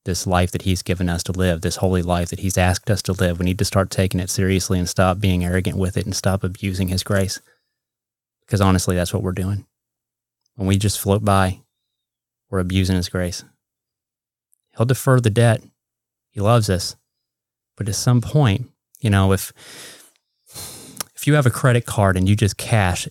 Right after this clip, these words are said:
uh, you just charge everything to it, like nuts,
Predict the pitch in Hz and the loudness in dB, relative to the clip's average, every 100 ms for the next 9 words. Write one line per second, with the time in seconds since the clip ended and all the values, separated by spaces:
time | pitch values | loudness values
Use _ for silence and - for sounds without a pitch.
0 | 107 107 104 104 - - 98 92 95 90 | -2 0 2 0 0 -2 -2 0 -2 -2
1 | 92 85 - 95 - _ _ _ _ _ | -4 -6 -6 -8 -8 _ _ _ _ _
2 | - 92 101 98 - - | -6 -2 4 4 2 -6